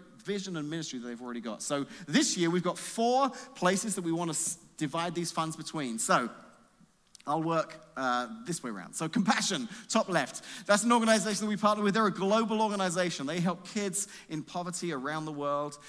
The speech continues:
And the great thing about Compassion is we may just send, you know, a small amount to them, but it goes a long way. Because a dollar in, in Ecuador or Africa can have much greater impact than a dollar in America. So it's great to be able to send funds there and, and transform the lives of children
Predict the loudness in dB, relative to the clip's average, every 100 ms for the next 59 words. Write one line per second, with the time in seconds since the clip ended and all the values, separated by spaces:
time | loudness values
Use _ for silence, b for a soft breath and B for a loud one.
0 | B B -2 2 0 0 0 0 0 -2
1 | -4 -4 -2 -2 -2 -4 B -2 0 2
2 | 0 0 -2 -2 -2 -4 -6 B -2 0
3 | 0 -4 -6 -4 -2 -2 -2 0 0 2
4 | 0 0 -6 -4 -4 -2 -4 -4 -4 -2
5 | -2 -2 0 0 0 -2 -6 -12 -18 _
6 | _ _ b b b b b b b b
7 | _ _ -6 0 0 0 -2 -2 0 0
8 | 0 -2 -2 -4 -2 -2 -2 -2 -2 -2
9 | -2 -4 -6 -8 -8 -8 -6 -4 -4 -6
10 | -6 -2 0 0 -2 -6 -2 0 0 0
11 | -2 -6 -4 -6 -4 -4 -4 -6 -8 -12
12 | -14 -14 -8 -8 -8 -2 0 0 -2 -6
13 | -4 -4 -2 -4 -6 -6 -6 -4 -4 -4
14 | -6 -6 -6 -6 -8 -6 -8 -4 -4 -4
15 | -6 -6 -6 -6 -8 -8 -8 -8 -6 -6
16 | -8